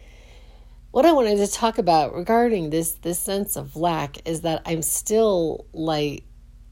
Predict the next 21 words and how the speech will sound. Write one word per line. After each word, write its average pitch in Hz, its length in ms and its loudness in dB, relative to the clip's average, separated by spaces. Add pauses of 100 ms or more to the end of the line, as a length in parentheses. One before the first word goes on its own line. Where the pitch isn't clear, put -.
(280)
I'm 185 160 -2
still, 220 640 2
like, 175 220 -6
in 185 120 -2
this 175 240 -4
really 190 260 0
strange 160 760 -6
place 160 600 -4
where 151 180 0
I, 139 320 -2 (1000)
where 156 640 2 (800)
I, 156 460 0 (1160)
I 175 80 -6
think 262 440 -4
about 175 320 2
things 165 400 -4
weirdly 151 640 -2
still. - 760 -4 (2250)
L-, 185 200 -6
it's - 300 -2
like, 202 380 2